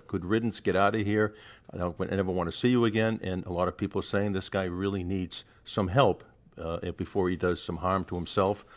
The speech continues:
or to others. So it's, there's two sides of the fences here, and, uh, people are very confused which side of the fence they're on right here. He's a polarizing, recalcitrant figure. He's, uh, has been.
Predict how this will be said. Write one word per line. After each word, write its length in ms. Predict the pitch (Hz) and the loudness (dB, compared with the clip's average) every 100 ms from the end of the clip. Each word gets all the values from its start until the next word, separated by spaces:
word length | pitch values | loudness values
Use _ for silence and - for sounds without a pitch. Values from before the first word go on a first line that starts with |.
| - - | -20 -12
or 160 | - 95 | -4 -2
to 180 | - 95 | -2 2
others. 320 | 104 82 69 - | 2 2 -2 -10
So 360 | - 107 98 - | 0 2 4 2
it's, 260 | 104 - - - - - - - | -2 -4 -14 -18 -20 -20 -8 -2
there's 160 | 113 | 0
two 140 | - 143 | 2 4
sides 300 | - 139 127 | 8 8 6
of 60 | |
the 60 | 107 | 2
fences 480 | - 117 101 82 - | 6 6 4 -2 4
here, 260 | 98 98 | 8 8
and, 220 | 95 90 87 | 4 2 0
uh, 100 | 90 | 0
people 300 | - 110 117 | 0 0 2
are 60 | |
very 220 | 95 110 | 4 4
confused 440 | 110 98 - 127 - | 4 0 4 4 4
which 180 | 104 - | -2 2
side 200 | 117 117 | 4 4
of 40 | |
the 80 | 107 | 0
fence 300 | - 107 - | 0 -2 2
they're 180 | 110 110 | 2 4
on 140 | 123 | 2
right 220 | 92 76 | 2 0
here. 180 | 71 80 | -2 -2
He's 220 | 98 90 | -2 0
a 100 | 92 | -2
polarizing, 880 | - - 123 127 123 120 120 123 117 | 0 4 6 6 6 4 4 0 0
recalcitrant 800 | 92 85 - 107 - 104 113 90 | -2 0 2 4 2 -4 -4 -4
figure. 440 | - 113 113 120 | 0 0 2 2
He's, 320 | 98 78 76 | 2 -2 -6
uh, 260 | 80 76 73 - - - - - | -6 -4 -4 -8 -20 -20 -20 -12
has 400 | - 90 113 113 | -6 4 6 6
been. 300 | - 120 120 | 6 4 4